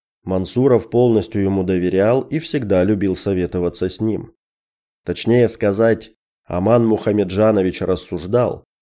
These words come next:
а Азабек обязан был слушать. Кроме того, именно через Азабека Мансуров поддерживал связь с исламскими экстремистами, которые обосновались в Ферганской и Ошской долинах.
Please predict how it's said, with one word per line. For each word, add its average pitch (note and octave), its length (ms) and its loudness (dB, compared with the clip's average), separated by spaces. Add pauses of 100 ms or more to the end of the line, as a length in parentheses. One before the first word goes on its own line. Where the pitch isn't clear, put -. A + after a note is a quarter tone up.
(120)
а G2 220 4
Азабек G2+ 480 2
обязан G2+ 480 2
был G2 180 0
слушать. - 640 -8 (760)
Кроме B2+ 320 4
того, F2+ 400 -4 (300)
именно C3 380 2
через A#2+ 440 0
Азабека G2+ 680 0
Мансуров F2+ 680 0
поддерживал G2+ 760 2
связь G#2+ 480 0
с - 100 -10
исламскими G2+ 720 0
экстремистами, F#2+ 840 -2
которые G#2 480 0
обосновались G2 720 0
в - 40 -20
Ферганской G2+ 760 0
и F#2 160 -8
Ошской G#2 600 2
долинах. F2+ 680 -2